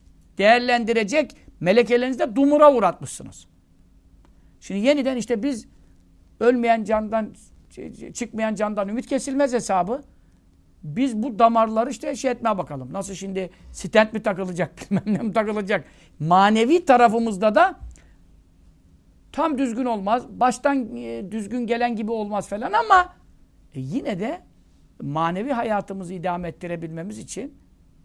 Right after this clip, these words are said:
marifetullah, Allah Te-, Teala'yı tanıma hususuna, e, ilimler alabilmemiz için bu kanalları, mecraları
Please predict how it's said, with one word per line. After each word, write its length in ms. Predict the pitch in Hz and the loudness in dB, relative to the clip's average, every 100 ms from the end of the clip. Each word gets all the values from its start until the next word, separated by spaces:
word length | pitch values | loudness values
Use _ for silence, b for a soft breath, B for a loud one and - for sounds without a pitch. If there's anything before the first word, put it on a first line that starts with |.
| _ | _
marifetullah, 880 | 165 185 160 170 170 160 165 180 - | 0 0 0 -6 -8 -2 0 0 -2
Allah 260 | 165 180 | -4 -6
Te-, 240 | 180 - 190 | -8 -10 -10
Teala'yı 380 | 165 175 180 175 | -8 -6 -6 -6
tanıma 320 | 170 170 220 | -10 -6 -6
hususuna, 480 | 190 202 160 180 - b b b | -6 -14 -10 -8 -8 b b b
e, 140 | - 143 | -8 -6
ilimler 380 | 175 190 190 196 | -4 -4 -2 -2
alabilmemiz 600 | 175 180 175 180 214 208 | -2 -4 -6 -8 -8 -10
için 340 | 151 269 320 b b _ 156 | -10 -10 -12 b b _ -10
bu 240 | 151 269 - _ | -8 -8 -12 _
kanalları, 840 | - - 175 180 175 170 180 320 359 | -14 -8 -2 0 0 -2 -2 -4 -6
mecraları 880 | - 147 139 160 160 151 151 233 381 | -6 -6 -4 0 0 0 -4 -4 -6